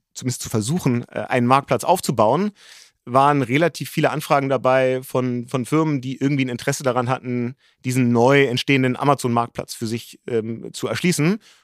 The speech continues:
Und dann haben wir irgendwann gemerkt, wir kommen gar nicht dazu, drüber nachzudenken, wie man jetzt, äh,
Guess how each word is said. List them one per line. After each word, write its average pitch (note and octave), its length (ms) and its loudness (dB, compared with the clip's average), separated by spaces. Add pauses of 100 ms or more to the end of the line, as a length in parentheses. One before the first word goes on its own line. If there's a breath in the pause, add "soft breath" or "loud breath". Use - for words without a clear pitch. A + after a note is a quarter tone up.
(120)
Und B2+ 280 0 (420)
dann C3+ 340 0
haben D3+ 80 2
wir C#3 60 2
irgendwann C#3+ 180 2
gemerkt, C3 380 2
wir B2 100 -2
kommen D3+ 160 0
gar C#3 120 2
nicht C3 160 -4
dazu, C3 440 -6
drüber D#3+ 300 -2
nachzudenken, C3+ 680 2
wie C#3 60 0
man C#3 120 0
jetzt, - 380 -4
äh, B2 300 2